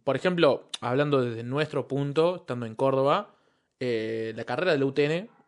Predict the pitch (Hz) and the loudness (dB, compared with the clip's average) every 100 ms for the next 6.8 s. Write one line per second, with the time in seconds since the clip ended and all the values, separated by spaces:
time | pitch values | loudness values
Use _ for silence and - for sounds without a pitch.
0 | _ 110 113 110 110 110 117 113 120 131 | _ -10 -6 -6 -6 -4 -4 -2 -4 -2
1 | 123 110 127 127 135 147 117 120 117 113 | -4 0 -2 0 0 -2 -6 -10 -12 -10
2 | 120 - 151 151 123 - 139 165 185 _ | -10 -6 -6 -6 -10 -6 -4 -4 -6 _
3 | _ _ - 196 180 175 175 139 147 135 | _ _ -6 0 4 6 6 4 2 2
4 | 135 139 131 127 127 120 117 127 123 110 | 2 0 0 0 0 -2 -2 -2 -2 -4
5 | 120 123 123 _ _ _ _ _ _ _ | -4 -4 -6 _ _ _ _ _ _ _
6 | _ 120 127 120 117 113 110 | _ -12 -10 -8 -10 -12 -14